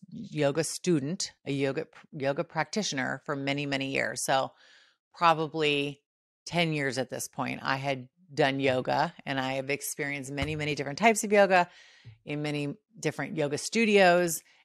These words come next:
And so I, I would say I was an expert c-, yoga consumer.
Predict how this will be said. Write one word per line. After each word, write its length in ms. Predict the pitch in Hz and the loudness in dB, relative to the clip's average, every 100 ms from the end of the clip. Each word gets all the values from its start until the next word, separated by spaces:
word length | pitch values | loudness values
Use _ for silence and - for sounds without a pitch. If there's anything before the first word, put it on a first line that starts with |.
| - | -10
And 160 | 156 147 | -6 0
so 240 | 156 139 | 2 2
I, 300 | - 156 156 156 - | 2 2 4 0 -4
I 200 | - 160 | 0 0
would 160 | 156 147 | 0 2
say 100 | 160 | 4
I 80 | |
was 160 | 147 143 | 4 0
an 80 | 151 | -2
expert 540 | 147 - - 160 151 _ - | -2 -2 -4 -2 -2 _ -18
c-, 100 | - | -14
yoga 460 | 156 151 147 147 | -4 -2 0 -2
consumer. 920 | 139 156 147 - - 160 139 131 - | -4 -6 -8 -6 -4 -4 -4 -6 -12